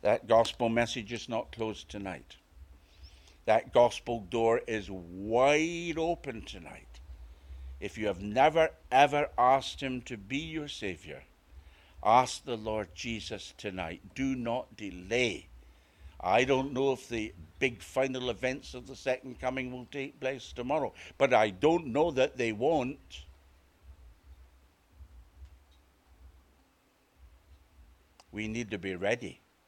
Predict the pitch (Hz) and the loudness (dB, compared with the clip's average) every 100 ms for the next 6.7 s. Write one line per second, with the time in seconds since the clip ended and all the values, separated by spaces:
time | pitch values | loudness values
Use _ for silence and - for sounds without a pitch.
0 | _ _ _ _ _ _ _ _ - - | _ _ _ _ _ _ _ _ -20 -20
1 | - 98 101 113 135 131 123 110 110 123 | -12 -8 -6 -4 0 2 2 0 0 0
2 | 135 107 104 - 110 123 - - 110 113 | -2 -2 -4 -6 -8 -8 -14 -8 0 2
3 | 127 131 127 123 120 120 127 151 151 131 | 4 2 0 -4 -6 -4 -6 -6 -10 -14
4 | - 110 80 - - - - - - - | -12 -14 -14 -18 -20 -20 -20 -20 -20 -20
5 | - - - _ - 98 110 123 127 135 | -20 -20 -20 _ -18 -8 -4 0 2 2
6 | 131 139 139 117 - - - | 0 -2 -2 -4 -10 -12 -14